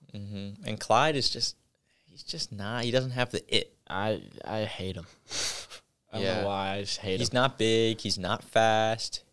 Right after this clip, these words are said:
Speaker 1: he can't really juke you, he's not gonna run through you or around you. I
Speaker 2: He's
Speaker 1: don't
Speaker 2: just kinda there.
Speaker 1: He's just there. I don't know.
Speaker 2: The real difference in this game, though, was the off-, the offensive line.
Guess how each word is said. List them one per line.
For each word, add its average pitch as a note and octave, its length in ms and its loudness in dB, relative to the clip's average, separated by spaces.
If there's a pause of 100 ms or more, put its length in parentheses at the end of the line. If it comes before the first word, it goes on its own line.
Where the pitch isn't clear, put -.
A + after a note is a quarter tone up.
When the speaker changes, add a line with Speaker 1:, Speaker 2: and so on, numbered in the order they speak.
Speaker 1:
he G2+ 80 -6
can't G2 300 -4
really B2 200 -2
juke A#2+ 400 -2
you, A#2 520 2
he's G2+ 180 -4
not G2+ 180 -2
gonna B2 120 0
run A#2+ 160 0
through A#2 240 -2
you A2 460 -2 (840)
or A#2+ 240 8
around G2+ 360 4
you. G#2+ 200 -2
I G#2 40 -4
Speaker 2:
He's G#2+ 80 -6
Speaker 1:
don't G#2 80 -2
Speaker 2:
just G2+ 140 2
kinda E2+ 220 -6
there. F2 380 -6 (140)
Speaker 1:
He's G2+ 200 -6
just - 240 -6
there. F2 420 -4 (1040)
I G2+ 100 -4
don't F#2+ 120 -4
know. F2+ 300 -6
Speaker 2:
The B2+ 120 0
real G#3+ 200 10
difference C#3+ 420 6
in A2+ 60 -2
this G#2+ 160 2
game, F#2+ 220 -2
though, F#2 280 0
was F#2 220 -4
the - 120 -4
off-, - 220 0 (120)
the B1 280 -4
offensive - 380 -4
line. - 320 -8